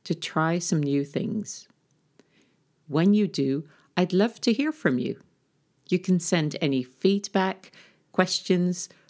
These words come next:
comments, or suggestions for future episodes to podcast at herdship dot com. That's herd, like a herd of horses, combined with the word ship.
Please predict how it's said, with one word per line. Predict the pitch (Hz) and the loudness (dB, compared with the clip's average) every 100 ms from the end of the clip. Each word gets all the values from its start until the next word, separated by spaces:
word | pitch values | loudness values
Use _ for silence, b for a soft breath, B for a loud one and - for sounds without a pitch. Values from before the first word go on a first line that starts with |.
| b | b
comments, | - 185 180 175 175 175 - b b b - | -2 0 2 0 0 -4 -8 b b b 0
or | 285 | 0
suggestions | 339 - 202 180 - - 151 147 | 2 0 2 0 -2 -2 -2 -2
for | - 135 | -2 -4
future | - 208 226 - 226 | 0 0 0 0 -2
episodes | 170 139 - 135 120 - - - | -2 -4 -2 -2 -2 -4 -8 -10
to | - 151 143 143 151 b b b b b - | -4 0 2 0 -4 b b b b b -8
podcast | - 339 - - 127 127 170 - - - _ _ _ - | -2 -2 -4 -4 -4 -2 -4 -6 -10 -16 _ _ _ -4
at | 185 170 - - - _ _ _ - | -2 -2 -4 -10 -14 _ _ _ 0
herdship | 240 - - 131 127 - _ _ _ 131 - | 0 -2 -4 -2 -4 -10 _ _ _ -10 -2
dot | 139 - - | -2 -2 -8
com. | - 135 117 123 b b b b | -4 -2 -4 -6 b b b b
That's | 147 - | -6 -6
herd, | - - 202 208 220 214 - - | -10 2 4 4 0 -6 -10 -4
like | 147 123 | -2 -2
a | 143 | -2
herd | 151 135 | 0 0
of | 135 - | -2 -4
horses, | - 226 - 214 214 - B B B | 0 0 2 0 0 -6 B B B
combined | - 202 156 127 135 139 | 2 2 2 0 -2 0
with | 143 | 0
the | 139 | 0
word | 117 127 127 | 0 -2 -4
ship. | - 160 - | -4 -4 -4